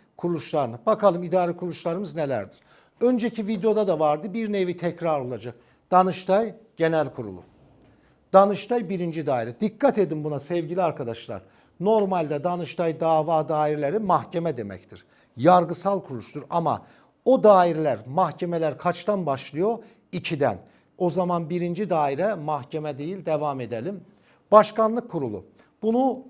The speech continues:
önceki videoda da dedim. Üyelerin toplandığı yer genel kurulsa, genel kurulu yöneten de başkan olur ve onun ekip arkadaşları.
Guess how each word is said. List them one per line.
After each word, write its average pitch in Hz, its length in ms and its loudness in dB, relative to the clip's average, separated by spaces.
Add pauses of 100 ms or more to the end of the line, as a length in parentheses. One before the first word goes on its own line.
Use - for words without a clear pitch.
önceki 208 440 -2
videoda 165 380 0
da 147 140 -4
dedim. 131 280 -8 (600)
Üyelerin 196 460 6
toplandığı 180 560 -2
yer 160 320 -2 (460)
genel 202 380 6
kurulsa, 170 600 -2 (280)
genel 208 420 4
kurulu 175 240 -4
yöneten 170 540 -2
de 220 200 -2 (280)
başkan 190 500 4
olur 175 420 -2
ve 160 100 2
onun 202 320 0
ekip 180 320 -4
arkadaşları. 123 760 -6